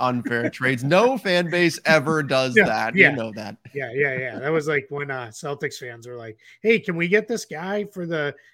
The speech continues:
Speaker 2: Hayward, uh, disabled player exception? He fits inside it." And I was like, "That dude was drafted second,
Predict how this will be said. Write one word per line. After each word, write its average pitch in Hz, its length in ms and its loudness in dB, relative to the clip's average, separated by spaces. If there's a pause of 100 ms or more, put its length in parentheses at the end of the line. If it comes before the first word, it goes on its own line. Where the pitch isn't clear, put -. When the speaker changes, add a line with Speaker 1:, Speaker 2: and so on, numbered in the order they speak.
Speaker 2:
Hayward, 175 460 -2
uh, 143 240 -4 (240)
disabled 156 400 -4
player 151 240 -4
exception? 175 420 -10
He 147 100 -10
fits 160 280 -6
inside 139 400 -10
it." 127 40 -12
And 117 100 -18
I 123 40 -18
was 131 120 -14
like, 123 200 -14 (280)
"That 147 180 -8
dude 220 140 -8
was 220 160 -6
drafted 165 420 -4
second, - 460 -10